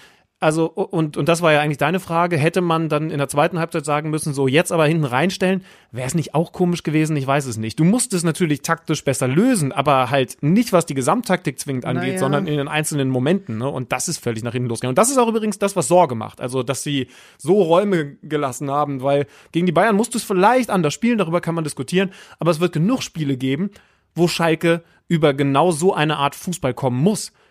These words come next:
Speaker 1: Mit Laufbereitschaft, vorne drauf pressen und so.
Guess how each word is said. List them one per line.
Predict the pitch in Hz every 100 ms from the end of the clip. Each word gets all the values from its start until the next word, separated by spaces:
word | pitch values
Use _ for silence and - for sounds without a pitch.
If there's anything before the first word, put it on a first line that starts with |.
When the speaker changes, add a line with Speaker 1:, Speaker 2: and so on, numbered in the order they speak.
| -
Speaker 1:
Mit | 185 190
Laufbereitschaft, | 185 170 - 139 147 - 139 -
vorne | - 220 190
drauf | 156 165 180
pressen | - 160 151 160
und | 139
so. | 143 143